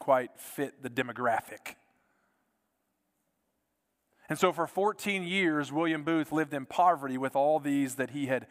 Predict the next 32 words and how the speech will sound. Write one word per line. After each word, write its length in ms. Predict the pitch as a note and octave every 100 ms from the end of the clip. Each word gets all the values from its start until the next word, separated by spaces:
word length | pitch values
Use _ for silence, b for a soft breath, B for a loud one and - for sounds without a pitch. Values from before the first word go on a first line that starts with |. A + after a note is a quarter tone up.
| B B B
established 540 | C#3+ - D#3+ C#3+ C3+ C3+
a 40 |
relationship 600 | C3 D3+ - C#3 - B2+
with, 80 | B2
that 80 | C#3
he 60 |
had 180 | C3+ A#2+
brought 320 | D3 D3+ D3
to 160 | - A#2+ B B
faith 360 | - D3 -
in 100 | B2+
Christ. 600 | - C3+ C3 A#2+ - - - b b _ _ B C#3+
And 120 | C#3
finally, 300 | F3+ F#3+ E3+
after 300 | F3 - D3+
fourteen 580 | - F#3 F#3 G3 F3+ D#3
years, 400 | E3+ D3+ D3 -
he 120 | D#3
established 920 | C3+ - E3 F3 D#3+ E3 - - - _ _ b b b b
the 160 | D3+ D#3+
only 360 | F3 F#3+ G3+ G3
army 400 | F3 F3+ F#3 F3+
in 120 | E3
the 100 | D#3
world, 540 | D3+ E3+ F3 D3 D#3 D#3+
the 100 | D3+
only 260 | E3+ E3+
standing 540 | - - E3+ E3+ D3+ D3
army 320 | D#3 D#3 D3+
in 80 | C#3+
the 80 |
world 460 | C#3 D#3 E3 F#3